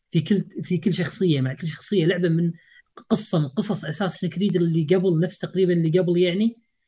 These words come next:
شيء يعيشني الجو، أتذكر الشخصية، أتذكر العالم، آه، آه، يحيي، يحييها، يعني ما عندي مشكلة.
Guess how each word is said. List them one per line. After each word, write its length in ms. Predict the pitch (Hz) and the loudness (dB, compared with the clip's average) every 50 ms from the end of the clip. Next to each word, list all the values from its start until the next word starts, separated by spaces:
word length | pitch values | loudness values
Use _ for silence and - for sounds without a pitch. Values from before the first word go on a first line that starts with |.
| _ _ _ | _ _ _
شيء 260 | - - 208 202 180 143 | -2 0 2 4 4 4
يعيشني 460 | 123 151 170 190 185 - - 190 180 | 4 4 2 2 2 2 2 2 2
الجو، 400 | 170 147 160 190 214 226 - - - | 4 4 4 2 2 2 0 -4 -6
أتذكر 380 | 147 135 170 190 196 - 190 | -4 -2 -4 -4 -4 -4 -4
الشخصية، 600 | 185 170 - - 165 131 - - 190 196 202 180 | -4 -4 -4 -6 -8 -8 -6 -4 -2 0 0 0
أتذكر 360 | 139 127 160 165 - - 190 | 0 0 -2 -4 -4 -4 -4
العالم، 520 | 170 170 147 151 180 196 208 233 254 240 - - _ _ _ _ _ _ _ _ - 196 | -2 -2 -2 -2 0 0 2 2 2 0 -4 -8 _ _ _ _ _ _ _ _ -14 -8
آه، 320 | 175 165 175 175 165 - 175 | -6 -4 -2 -2 -2 -2 -4
آه، 200 | 180 170 165 165 | -4 -2 -2 0
يحيي، 920 | 160 180 170 - - 175 156 143 135 131 131 131 127 131 139 143 147 151 160 | 0 0 0 0 0 0 2 2 2 0 0 -2 -2 -2 -4 -4 -2 0 0
يحييها، 320 | 151 - 147 131 117 117 | 0 0 0 0 0 0
يعني 220 | 117 110 110 123 | -4 -4 -2 -2
ما 80 | 135 143 | 0 0
عندي 180 | 131 123 123 113 | 0 0 -2 -4
مشكلة. 300 | 110 - - - 160 | -8 -14 -18 -20 -20